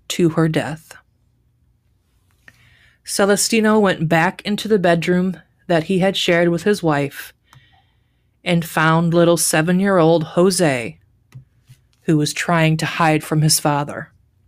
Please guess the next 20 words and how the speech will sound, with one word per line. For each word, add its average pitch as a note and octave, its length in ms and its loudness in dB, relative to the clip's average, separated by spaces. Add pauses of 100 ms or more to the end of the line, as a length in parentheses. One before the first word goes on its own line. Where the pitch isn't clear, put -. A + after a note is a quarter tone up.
(880)
Celestino G3 720 2
hacked - 680 -2
his G3+ 200 0
little F#3+ 240 4
boy D#3 560 2 (420)
to - 160 -4
death. - 580 -6 (2250)
Then F3 460 0 (720)
he - 180 -2
went F3+ 200 0
into F3+ 200 -2
the G3+ 120 2
room F3 600 2
where D#3 180 2
his D#3 280 0
three F#3 580 0 (140)
remaining F3+ 640 2
sons D3+ 600 -2
were C#3 120 -4
killed. C#3 520 -8